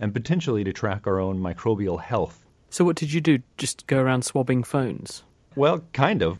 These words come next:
Speaker 1: We took seventeen people who were all perfectly healthy people and asked them to swab their index finger and their thumb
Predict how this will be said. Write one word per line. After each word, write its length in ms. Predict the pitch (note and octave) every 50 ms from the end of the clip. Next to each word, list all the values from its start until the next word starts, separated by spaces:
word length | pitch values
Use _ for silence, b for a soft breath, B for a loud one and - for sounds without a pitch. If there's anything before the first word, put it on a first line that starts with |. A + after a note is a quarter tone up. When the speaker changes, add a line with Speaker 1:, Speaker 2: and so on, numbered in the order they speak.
| _ -
Speaker 1:
We 120 | C3+ C#3
took 260 | C3 C#3 C3 B2 -
seventeen 560 | - - D3+ D#3 E3 D3+ E3 - E3 D#3+ D#3+
people 320 | D#3+ - G#2+ F#2+ - A#2 A#2
who 100 | A2 A2
were 180 | G2+ F#2+ F#2
all 280 | F#2+ G2+ A2 A2 A2 - - _ -
perfectly 420 | - C#3 C3+ - C#3 - - B2+ A2
healthy 360 | F#2+ G#2 G2 G2 - A#2 A2
people 420 | G#2+ - E2 E2 F2+ G2+ B2+ B B B B B B B B B B B _ -
and 300 | B2 A#2 A#2 A#2 A2+ A2+ -
asked 340 | - A#2 B2+ D#3 D#3+ E3 -
them 220 | - C3+ B2 C3 A#2+
to 120 | - A#2
swab 560 | A2 - - - A2+ G#2 G2 F#2+ F#2 F#2 F2+ F2 - _ _ -
their 200 | - A2+ A2 F#2+
index 360 | G2+ G#2 G#2+ B2 B2+ - -
finger 360 | - C#3+ C#3+ C#3 E3+ F#3 F3 _ _ -
and 160 | A#2 G#2+ A2+
their 120 | C3 D3+
thumb 500 | C#3+ - - G2 E2 C2+ C#2 G2 C#3 C#3+